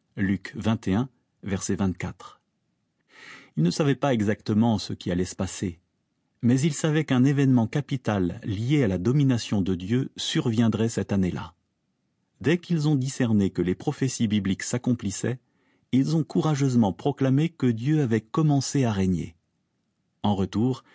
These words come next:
ces chrétiens ont subi une persécution violente dans de nombreux pays. Cette opposition accomplissait aussi les prophéties. Dans les décennies qui ont suivi, les ennemis du royaume n'ont pas hésité à façonner le malheur par décret.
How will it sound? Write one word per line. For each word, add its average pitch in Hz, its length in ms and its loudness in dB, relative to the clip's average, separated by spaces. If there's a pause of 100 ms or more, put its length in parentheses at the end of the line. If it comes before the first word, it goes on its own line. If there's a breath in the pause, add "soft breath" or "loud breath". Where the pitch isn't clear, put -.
(540 loud breath)
ces - 180 -4
chrétiens 127 360 2
ont 135 100 6
subi 131 340 0
une 113 140 6
persécution 123 680 0
violente 113 600 0
dans 104 180 0
de 95 140 2
nombreux 98 400 4
pays. 87 340 -4 (640 soft breath)
Cette 143 240 -2
opposition 151 540 2
accomplissait 135 560 0
aussi 123 320 0
les 98 80 0
prophéties. - 540 -6 (840)
Dans 87 160 -2
les 101 100 0
décennies 117 480 4
qui 113 160 0
ont 110 80 4
suivi, 113 460 -2 (560 soft breath)
les 104 300 0
ennemis 131 240 6
du 117 100 4
royaume 131 500 4
n'ont 123 160 6
pas 131 220 0
hésité 123 560 2
à 104 140 -4
façonner 123 560 0
le 110 100 2
malheur 107 460 2
par 95 160 -4
décret. 92 460 -6